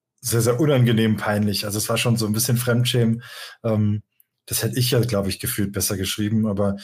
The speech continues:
ähm, "Nein, nein, wir müssen das jetzt so und so machen." So, er sagt so offensichtliche Dinge, als wenn es die Ingenieure jetzt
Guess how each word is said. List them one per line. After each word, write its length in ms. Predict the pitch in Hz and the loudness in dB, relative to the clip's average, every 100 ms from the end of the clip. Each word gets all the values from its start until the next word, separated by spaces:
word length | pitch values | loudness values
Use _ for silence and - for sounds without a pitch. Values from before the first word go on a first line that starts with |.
| - - - _ | -14 -20 -20 _
ähm, 420 | 107 101 98 92 - _ _ | -2 0 0 -2 -8 _ _
"Nein, 120 | 110 | 0
nein, 160 | 120 120 | 4 4
wir 60 | 107 | 4
müssen 240 | 107 - | 2 2
das 160 | 104 - | 2 2
jetzt 180 | 110 131 | 2 2
so 200 | 127 120 | 4 4
und 140 | 107 | 4
so 100 | 127 | 4
machen." 220 | 123 120 | 4 4
So, 280 | 101 113 123 | 0 -2 -4
er 180 | 127 110 | -2 0
sagt 160 | 104 - | 0 -2
so 140 | - | -2
offensichtliche 680 | 120 123 - 127 123 123 110 | 0 0 0 0 0 0 0
Dinge, 280 | 110 113 | 2 2
als 180 | 104 98 | 2 0
wenn 120 | 107 | 0
es 160 | 107 - | 0 0
die 260 | 110 104 117 | 0 0 0
Ingenieure 560 | 120 104 101 110 110 | 0 0 0 0 0
jetzt 360 | 104 98 - | 0 0 -4